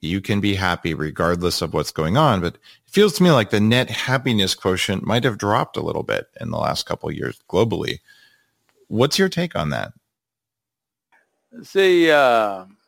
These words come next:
Speaker 2: it's unfortunate, uh, some four to five million people have lost their lives. And many people have lost dear ones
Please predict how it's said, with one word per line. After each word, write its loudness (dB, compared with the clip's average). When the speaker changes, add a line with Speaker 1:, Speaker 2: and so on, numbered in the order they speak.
Speaker 2:
it's -6
unfortunate, -2
uh, 2
some -8
four -2
to -8
five 2
million -8
people -8
have -2
lost -4
their -4
lives. -8
And -2
many -2
people -4
have -2
lost -2
dear -2
ones -10